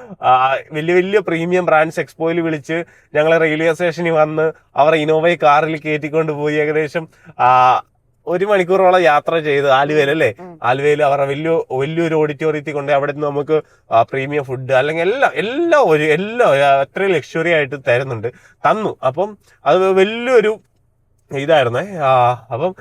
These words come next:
Speaker 1: അതൊക്കെ വലിയൊരു പ്രൗഡ് മൊമെന്റ് ആയിരുന്നു. ഒരു ബിസിനസ്, ആ, ഒരു ബിസിനസ് മാൻ എന്ന അല്ലെങ്കിൽ ബിസിനസ് ഗേൾ എന്നൊക്കെ രീതിയിൽ നമ്മള് സ്റ്റാർട്ടിങ്ങിൽ നമുക്കത് വലിയൊരു കാര്യമാണ്, അവിടെ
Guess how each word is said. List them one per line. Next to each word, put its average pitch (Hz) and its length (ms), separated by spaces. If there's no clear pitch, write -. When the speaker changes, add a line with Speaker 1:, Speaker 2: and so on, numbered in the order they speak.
Speaker 1:
അതൊക്കെ 196 160
വലിയൊരു 226 240
പ്രൗഡ് 202 440
മൊമെന്റ് 196 380
ആയിരുന്നു. 151 260
ഒരു 156 100
ബിസിനസ്, 165 580
ആ, 151 560
ഒരു 151 480
ബിസിനസ് 165 440
മാൻ 160 260
എന്ന 160 160
അല്ലെങ്കിൽ 156 320
ബിസിനസ് 151 340
ഗേൾ 156 280
എന്നൊക്കെ 156 260
രീതിയിൽ 151 300
നമ്മള് 202 320
സ്റ്റാർട്ടിങ്ങിൽ 247 720
നമുക്കത് 208 280
വലിയൊരു 214 560
കാര്യമാണ്, 156 420
അവിടെ 160 200